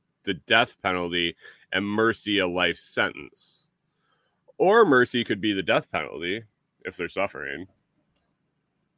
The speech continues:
Hmm.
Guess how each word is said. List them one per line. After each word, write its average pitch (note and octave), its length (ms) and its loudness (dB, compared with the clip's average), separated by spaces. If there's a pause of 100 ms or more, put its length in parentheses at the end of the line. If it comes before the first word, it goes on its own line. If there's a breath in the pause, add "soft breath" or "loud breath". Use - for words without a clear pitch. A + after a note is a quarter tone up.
(2750)
Hmm. F#3+ 200 -6